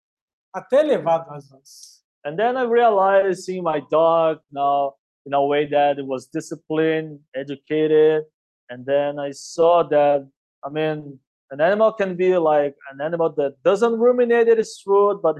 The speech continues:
Speaker 2: has, like, some kind of discipline.
Speaker 1: Então, é, nós temos, é, aqui nesse mundo um padrão, às vezes,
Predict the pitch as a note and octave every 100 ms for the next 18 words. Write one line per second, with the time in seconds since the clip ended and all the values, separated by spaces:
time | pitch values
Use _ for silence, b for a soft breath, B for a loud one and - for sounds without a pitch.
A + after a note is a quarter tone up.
0 | D#3 D#3 D3+ - C#3+ C#3 _ - D3+ -
1 | D3+ C#3 _ G3+ G#3 - _ A#2 _ _
2 | _ _ _ _ E3 - G3 A3+ A3 -
3 | F3 F3 F3 E3+ E3 G3+ G3+ G#3+ A3+ A3+
4 | G#3 - - - F3+ F3+ E3+ F3 - E3+
5 | - G#3 G3 F3+ D#3+ F#3 A3 F#3+ F3+ F#3
6 | E3+ G#3 F3 D3+ _ - F3+ D#3 D#3+ _
7 | _ _ _ _ _ _ _ _ _ -
8 | G#3+ A3+ _ _ _ _ _ - A3 G3
9 | - -